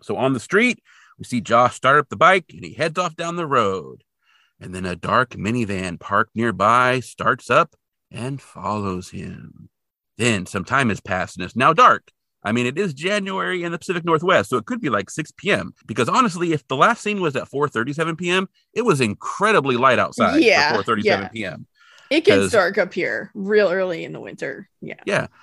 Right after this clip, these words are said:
Speaker 1: I checked the charts,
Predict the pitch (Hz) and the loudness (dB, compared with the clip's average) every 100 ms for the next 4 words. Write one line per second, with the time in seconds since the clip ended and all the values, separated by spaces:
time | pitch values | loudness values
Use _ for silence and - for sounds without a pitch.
0 | _ _ - 254 220 131 123 143 170 185 | _ _ 4 8 8 8 8 6 4 0
1 | - 165 220 - 165 202 - 214 214 101 | 0 0 0 -4 -6 -4 4 4 4 0
2 | - | -10